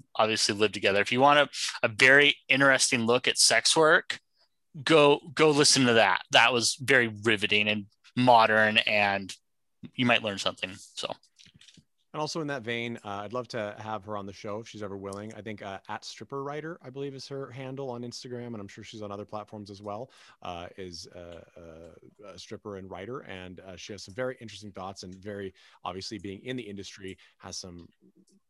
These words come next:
Speaker 2: excellent insight, uh, and, and opinions and views that are,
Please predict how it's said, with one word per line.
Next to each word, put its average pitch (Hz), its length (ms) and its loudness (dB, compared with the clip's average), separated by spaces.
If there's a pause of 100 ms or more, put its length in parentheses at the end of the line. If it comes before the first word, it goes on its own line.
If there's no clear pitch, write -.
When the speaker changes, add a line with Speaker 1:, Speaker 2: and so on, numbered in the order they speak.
Speaker 2:
excellent 110 400 -14
insight, 87 560 -16 (340)
uh, - 180 -20 (220)
and, 82 220 -20
and 80 240 -20 (140)
opinions 90 420 -16
and 87 100 -18
views 82 340 -18
that 82 120 -18
are, 80 160 -16